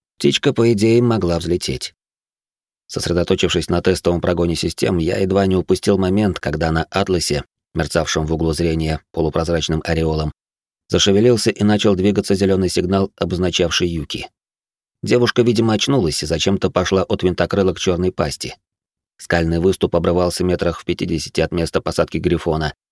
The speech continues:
и она преодолела половину этого расстояния, пока я глушил системы,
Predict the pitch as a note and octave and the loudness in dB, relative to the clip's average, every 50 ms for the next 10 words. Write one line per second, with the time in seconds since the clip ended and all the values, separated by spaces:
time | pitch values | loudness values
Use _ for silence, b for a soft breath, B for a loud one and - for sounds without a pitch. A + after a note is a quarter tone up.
0 | _ _ _ _ _ _ _ - F2+ F#2 G2+ A#2 B2+ B2 G#2 - G#2+ G#2 G2 G#2+ | _ _ _ _ _ _ _ 0 2 2 4 4 2 2 2 2 2 2 4 2
1 | G#2+ A2 G#2+ G#2+ G#2 G#2 G#2+ G#2+ A2 A2 A2+ G#2 F#2 - - F#2+ F2 E2+ E2 E2+ | 2 4 2 2 2 2 2 2 2 2 2 2 0 0 -2 -2 -2 0 0 0
2 | E2+ E2 - F2 F2 F2 F2 E2+ F2 E2+ E2+ E2 E2 - _ _ _ _ - - | -2 -2 0 0 2 2 2 0 0 0 -2 -2 -4 -6 _ _ _ _ -6 -4
3 | - - F2+ F2 F2 F2+ F2+ - E2+ E2 - E2+ E2 - - G#2 G#2+ G2+ F#2+ F2 | -2 -2 -2 0 0 0 0 0 -2 -2 -2 -4 -4 -2 0 0 2 2 0 -2
4 | - | -4